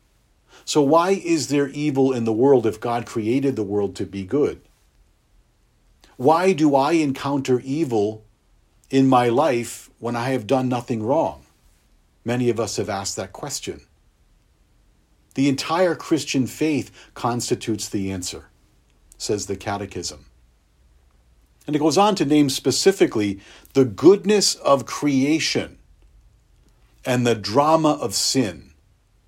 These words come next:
Those two things together. The patient love of God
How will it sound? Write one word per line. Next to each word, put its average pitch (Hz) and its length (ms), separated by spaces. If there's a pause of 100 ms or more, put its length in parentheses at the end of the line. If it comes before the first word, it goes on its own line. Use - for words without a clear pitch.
(600)
Those 147 240
two 165 180
things 131 400
together. 120 540 (1000)
The 135 120
patient 196 680
love 139 520
of 107 280
God 135 680